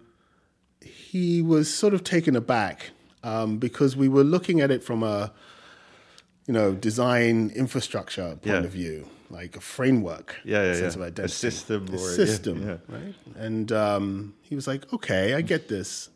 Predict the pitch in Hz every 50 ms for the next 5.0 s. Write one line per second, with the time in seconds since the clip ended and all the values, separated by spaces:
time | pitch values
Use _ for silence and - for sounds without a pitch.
0 | _ - 185 - 160 175 175 175 175 170 170 - - - - _ _ _ _ -
1 | - - 180 180 175 170 170 170 165 165 165 - - 156 170 180 185 170 151 151
2 | 147 143 139 139 131 127 123 123 120 135 127 135 151 151 143 117 113 117 117 117
3 | 107 101 104 98 98 90 87 98 101 107 104 98 - - 117 - - - 98 101
4 | 98 98 - 104 98 175 185 214 208 156 - - 135 165 - - - - - 127